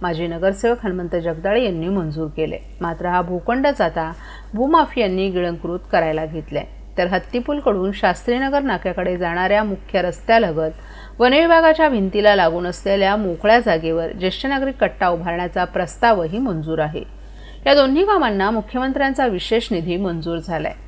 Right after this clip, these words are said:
तशी वर्क ऑर्डरही निघालीये. मात्र आचारसंहिता असल्यानं काम सुरू करण्यास दिरंगाईचा फायदा घेत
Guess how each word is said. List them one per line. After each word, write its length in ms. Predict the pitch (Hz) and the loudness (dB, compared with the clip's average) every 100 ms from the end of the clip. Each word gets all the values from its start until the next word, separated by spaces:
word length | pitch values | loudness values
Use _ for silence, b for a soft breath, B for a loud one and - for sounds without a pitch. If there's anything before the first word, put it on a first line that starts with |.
| - | -4
तशी 220 | 170 - | -2 0
वर्क 320 | 180 185 208 | 0 0 2
ऑर्डरही 480 | - 233 226 185 202 | 2 4 4 2 0
निघालीये. 680 | 202 190 214 254 214 165 - - | -2 -2 -2 0 0 -2 -4 -4
मात्र 240 | 180 175 | -4 0
आचारसंहिता 680 | 185 175 175 247 262 320 339 | 2 2 2 0 0 -2 0
असल्यानं 380 | 320 330 233 214 | -2 0 -2 0
काम 320 | 214 185 190 | 0 0 -2
सुरू 300 | 196 190 202 | -4 -2 -2
करण्यास 400 | 160 190 165 165 - B B B - | 2 0 2 -4 -6 B B B 0
दिरंगाईचा 640 | 233 240 262 247 202 214 202 | 6 6 6 4 6 4 0
फायदा 480 | 208 180 180 202 | 0 0 2 0
घेत 260 | 202 190 185 | 2 0 -2